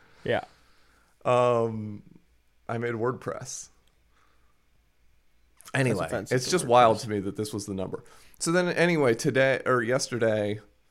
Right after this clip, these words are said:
Speaker 2: uh, a little, a little fighty fight emerged between Dragon Ball Z and, uh, a few Laravel people.
Speaker 1: Okay.
Speaker 2: Uh, Taylor dipped his hat in the ring.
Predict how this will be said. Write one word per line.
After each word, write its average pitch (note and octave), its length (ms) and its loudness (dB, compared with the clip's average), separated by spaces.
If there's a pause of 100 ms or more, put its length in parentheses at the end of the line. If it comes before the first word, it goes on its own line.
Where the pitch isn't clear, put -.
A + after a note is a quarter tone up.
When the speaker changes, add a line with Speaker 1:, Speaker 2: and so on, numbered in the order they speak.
(260)
Speaker 2:
uh, G2 480 0 (920)
a A#2+ 60 0
little, A#2 560 2
a A2 60 0
little A2 240 -2
fighty A2+ 380 0
fight G2+ 300 -2
emerged G2+ 500 -4
between G#2 260 -8
Dragon G2 360 -2
Ball G2+ 220 0
Z G#2 460 -4 (300)
and, G2 420 -4 (360)
uh, G2 540 -2 (1120)
a A2 60 0
few A2+ 360 -2
Laravel G2 520 -2
people. - 520 -6 (340)
Speaker 1:
Okay. C3 300 -4
Speaker 2:
Uh, G2+ 260 -2 (180)
Taylor A2 340 2
dipped G#2 260 -2
his G2 100 -8
hat G2+ 200 0
in - 60 -10
the G2 80 -4
ring. G2 420 -4